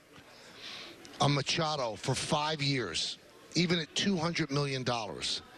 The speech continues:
and give him an opt-out after two years, that might be the way to go.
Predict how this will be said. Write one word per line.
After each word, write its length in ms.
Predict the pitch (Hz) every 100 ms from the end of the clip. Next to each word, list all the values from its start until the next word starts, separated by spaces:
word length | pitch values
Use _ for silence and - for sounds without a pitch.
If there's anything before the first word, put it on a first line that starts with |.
| - -
and 160 | 131 147
give 180 | 175 165
him 120 | 151
an 80 | 139 -
opt-out 460 | 156 - 147 131
after 260 | 131 123 131
two 220 | - 156
years, 560 | 143 143 117 98 - - - -
that 200 | 147 156
might 200 | 160 165
be 140 | 143 135
the 80 | 127
way 180 | 123
to 100 | 113
go. 340 | 110 131 101